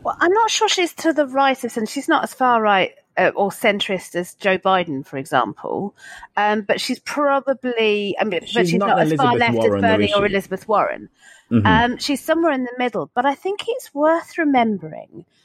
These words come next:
Speaker 1: how difficult it is to be a woman and a woman of colour coming through that career at that age. And the fact that, frankly,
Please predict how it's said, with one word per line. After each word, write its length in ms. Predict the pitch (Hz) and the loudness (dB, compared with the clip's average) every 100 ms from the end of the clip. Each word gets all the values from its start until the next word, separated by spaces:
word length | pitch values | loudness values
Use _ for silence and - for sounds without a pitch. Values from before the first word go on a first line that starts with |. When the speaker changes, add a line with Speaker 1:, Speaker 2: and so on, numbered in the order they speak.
| _ - | _ -4
Speaker 1:
how 220 | - 403 | 2 2
difficult 640 | 403 392 - 330 285 262 262 | 4 2 2 -2 -2 -4 -4
it 140 | 247 226 | -6 -8
is 160 | 208 | -10
to 160 | - 208 | -10 -6
be 160 | 190 165 | -2 -2
a 60 | |
woman 360 | 170 185 214 254 - | -2 -2 -2 -4 -4
and 160 | 226 | -4
a 60 | 285 | -2
woman 260 | 294 294 | 2 2
of 100 | 277 | 0
colour 360 | - 196 151 151 | -2 -4 -4 -8
coming 300 | - 240 262 | -6 -2 -2
through 200 | 269 269 233 | 0 -2 0
that 200 | - - | -2 -2
career 380 | 220 185 151 - | -4 0 0 2
at 200 | 220 247 - | 0 0 0
that 200 | 254 226 | -2 2
age. 580 | 185 - - - - - - - - _ - | 0 0 -8 -12 -12 -12 -20 -20 -20 _ -2
And 240 | 254 277 277 | 2 2 2
the 80 | |
fact 380 | 277 - 320 - - | 0 0 -2 -2 -2
that, 180 | 285 - _ | -2 -2 _
frankly, 560 | - 330 - - 269 | -2 -2 -2 -4 -4